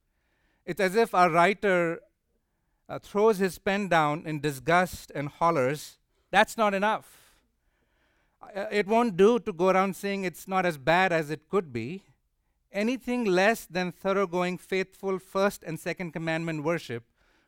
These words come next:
just won't cut it." End of quote. Well put. Uh, wha-, what is the lesson or an application that we can draw from this?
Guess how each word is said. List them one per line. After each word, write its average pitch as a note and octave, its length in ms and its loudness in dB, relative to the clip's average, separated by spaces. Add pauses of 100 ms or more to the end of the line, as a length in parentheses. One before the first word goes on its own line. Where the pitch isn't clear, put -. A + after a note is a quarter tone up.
(140)
just E3 320 -6
won't C#3 320 -8 (160)
cut A2 160 -8
it." D#2+ 120 -20 (680)
End B2 160 -16
of G#2+ 120 -20
quote. E2 220 -20 (920)
Well F#3 200 -2
put. G#2 240 -12 (680)
Uh, F#3+ 80 -4
wha-, G3+ 200 -4
what G3+ 200 0
is G3+ 120 0
the F#3+ 100 4
lesson E3+ 420 2
or D#3+ 120 0
an D#3 80 -2
application D#3+ 640 -4
that C#3+ 180 -8
we C#3+ 120 -8
can D3 240 -10
draw C#3+ 220 0
from D3+ 300 -6
this? C#3+ 380 -8